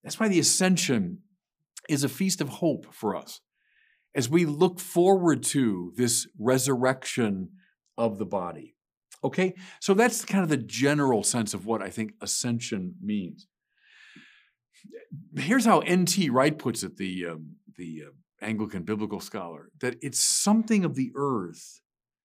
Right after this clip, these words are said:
has now been brought to heaven, that heaven and earth have,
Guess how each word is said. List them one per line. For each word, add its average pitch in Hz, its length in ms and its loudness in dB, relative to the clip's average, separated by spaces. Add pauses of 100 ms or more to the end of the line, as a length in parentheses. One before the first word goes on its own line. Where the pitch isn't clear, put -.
(360)
has 123 220 -4
now 135 160 0
been 120 220 0
brought 113 380 2
to 113 100 -8
heaven, 101 460 -6 (960)
that 139 120 6
heaven 190 460 2
and 156 120 4
earth 151 360 4
have, 123 340 -4